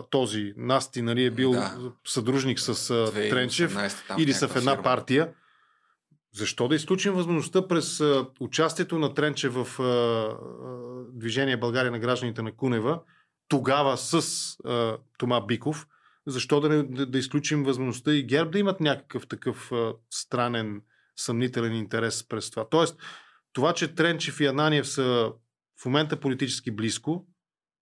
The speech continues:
Speaker 1: ами то тази дейност, те от кога функционират на пазара, нали? Нексо и по принцип
Speaker 2: М.
Speaker 1: бизнес интересите на
Speaker 2: Другата
Speaker 1: Тренчев.
Speaker 2: смешна
Speaker 1: Разбираш какво казвам?
Speaker 2: Да, да, да.
Speaker 1: Ако, ако
Speaker 2: Той
Speaker 1: П П има негатив, негатив има и герб.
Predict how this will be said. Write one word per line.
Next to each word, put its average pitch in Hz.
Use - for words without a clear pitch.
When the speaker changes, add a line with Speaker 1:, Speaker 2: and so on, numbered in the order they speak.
Speaker 1:
ами 120
то 131
тази 127
дейност, 131
те 131
от 123
кога 127
функционират 143
на 117
пазара, 107
нали? 104
Нексо 117
и 107
по -
принцип 120
Speaker 2:
М. 98
Speaker 1:
бизнес 120
интересите 113
на 110
Speaker 2:
Другата 196
Speaker 1:
Тренчев. 143
Speaker 2:
смешна 127
Speaker 1:
Разбираш 156
какво 247
казвам? 113
Speaker 2:
Да, 101
да, 131
да. 147
Speaker 1:
Ако, 127
ако 120
Speaker 2:
Той 143
Speaker 1:
П 180
П 190
има 202
негатив, 180
негатив 151
има 175
и 160
герб. 170